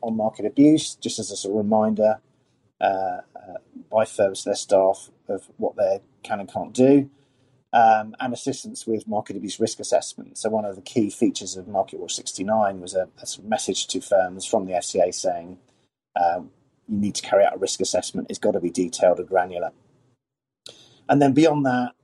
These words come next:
um, there's the new consumer duty that comes into force during the course of next year. So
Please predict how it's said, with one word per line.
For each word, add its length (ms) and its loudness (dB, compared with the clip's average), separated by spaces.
um, 460 -2
there's 220 -6
the 80 -12
new 180 -2
consumer 440 -4
duty 540 6
that 200 -6
comes 160 -2
into 160 -10
force 320 -2
during 140 -2
the 60 -6
course 180 -8
of 80 -14
next 340 -2
year. 240 4
So 360 2